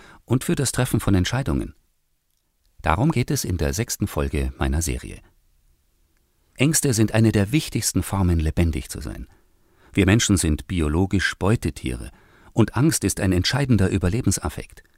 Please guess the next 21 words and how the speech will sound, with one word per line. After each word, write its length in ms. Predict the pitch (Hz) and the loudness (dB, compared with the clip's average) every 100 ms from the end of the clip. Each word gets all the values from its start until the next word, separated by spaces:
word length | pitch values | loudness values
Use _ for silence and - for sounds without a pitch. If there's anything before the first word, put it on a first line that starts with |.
| _ _ _ _ _ - - | _ _ _ _ _ -18 -4
Angst 380 | 90 87 - | 0 0 -2
sensibilisiert 680 | - - 87 95 90 85 117 | 0 0 0 0 0 2 0
für 140 | - 95 | 2 -2
Gefahr. 400 | 92 - 110 80 _ _ _ - | -2 -4 -6 -6 _ _ _ -4
Sie 100 | 78 | -2
macht 220 | 73 - | 0 0
wachsam 500 | 120 - - 65 67 | -2 -2 -2 -2 -2
für 160 | - | -4
schwache 400 | 71 - - - | -6 -4 -4 -2
Signale. 480 | 82 80 95 92 - - _ - - - | -4 0 0 0 -2 -10 _ -20 -20 -4
Sie 160 | - 110 | 2 4
erhöht 360 | 98 127 160 | 6 4 2
die 100 | 110 | 2
Reaktionsbereitschaft 1300 | 90 85 82 - 104 123 - 117 101 104 - 123 - | 4 4 2 2 4 4 2 0 2 0 2 -2 0
und 100 | 110 | 0
Schnelligkeit. 640 | - 131 117 - - 57 - - - - | 2 2 0 -4 -8 -10 -12 -20 -20 -4
Sie 120 | - | 2
sucht 260 | 101 160 - | 4 4 2
Verbindung 520 | - 107 147 170 117 | 0 2 2 4 4
mit 180 | 101 - | 4 2
anderen. 460 | 139 151 80 60 | 0 0 -2 -4